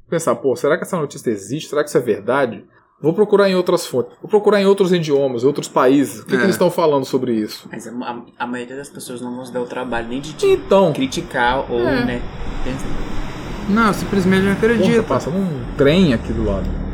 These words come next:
Speaker 2: Simplesmente acredita.
Speaker 3: É mais fácil
Speaker 2: Vê a
Speaker 3: você,
Speaker 2: notícia, acredita,
Speaker 3: você
Speaker 2: fala,
Speaker 3: vê.
Speaker 2: replica,
Speaker 1: Então.
Speaker 2: muda a informação, passa pra outra, de outra muda a informação, passa pra outra.
Speaker 1: Agora a culpa
Speaker 2: E
Speaker 1: é
Speaker 2: é
Speaker 1: do,
Speaker 2: o que
Speaker 1: dos
Speaker 2: o jornal
Speaker 1: caras lá que
Speaker 2: faz,
Speaker 1: criaram
Speaker 2: né?
Speaker 1: tudo? Não é, cara. A culpa não
Speaker 2: É.
Speaker 1: é de quem criou a rede social.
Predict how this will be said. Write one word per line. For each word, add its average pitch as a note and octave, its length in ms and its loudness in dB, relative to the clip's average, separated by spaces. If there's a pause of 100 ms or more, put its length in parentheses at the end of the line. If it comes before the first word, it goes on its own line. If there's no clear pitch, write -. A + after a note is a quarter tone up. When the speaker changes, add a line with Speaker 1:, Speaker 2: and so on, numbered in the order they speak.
(140)
Speaker 2:
Simplesmente F#3+ 680 2
acredita. G3 640 0
Speaker 3:
É A2+ 60 -4
mais A#2+ 240 -2
fácil B2 440 -4
Speaker 2:
Vê D3+ 60 2
a D#3+ 60 0
Speaker 3:
você, F3 80 0 (220)
Speaker 2:
notícia, D#3+ 240 -2
acredita, F3+ 540 0
Speaker 3:
você F#3+ 180 -6
Speaker 2:
fala, G#3+ 260 -2
Speaker 3:
vê. F#3+ 60 0
Speaker 2:
replica, F3+ 540 4
Speaker 1:
Então. G3+ 280 2
Speaker 2:
muda E3 300 4
a D#3+ 40 -2
informação, D3 540 -4
passa D3+ 280 -4
pra B2+ 160 -2
outra, E3+ 320 0
de C3 120 -6
outra C3 260 0
muda C3 280 -4
a A#2 80 -4
informação, A#2 500 -8
passa A2+ 220 -14
pra B2+ 120 -6
outra. D#3+ 260 0
Speaker 1:
Agora F3+ 220 4
a - 20 2
culpa G3 300 4
Speaker 2:
E G#3 40 6
Speaker 1:
é G#3 60 4
Speaker 2:
é - 20 8
Speaker 1:
do, A#3 100 6
Speaker 2:
o - 40 4
que A#3+ 60 -4
Speaker 1:
dos B3 80 4
Speaker 2:
o A3+ 40 2
jornal A3+ 200 6
Speaker 1:
caras A3+ 160 8
lá - 40 4
que - 100 0
Speaker 2:
faz, A#3 120 2
Speaker 1:
criaram G#3+ 260 4
Speaker 2:
né? A3+ 60 -4
Speaker 1:
tudo? G3+ 460 0
Não D#4+ 220 -6
é, B3+ 140 -2
cara. - 300 -14 (320)
A A#2+ 100 -6
culpa F#3 220 2
não G3+ 160 2
Speaker 2:
É. C4+ 40 4
Speaker 1:
é B3 40 2
de G#3 80 -4
quem G3 120 2
criou D3 280 2
a - 40 6
rede B2+ 140 4
social. A2+ 420 -6